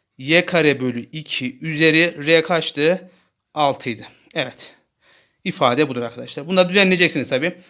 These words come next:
Sekizin altılısı sekizin ikilisine eşittir. Sekizin ikilisi sekiz çarpı yedi, elli altı bölü iki çarpı ikiden yirmi sekizdir.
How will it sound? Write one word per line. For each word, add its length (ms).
Sekizin 360
altılısı 380
sekizin 280
ikilisine 380
eşittir. 420
Sekizin 320
ikilisi 360
sekiz 260
çarpı 320
yedi, 180
elli 200
altı 300
bölü 140
iki 120
çarpı 260
ikiden 220
yirmi 220
sekizdir. 440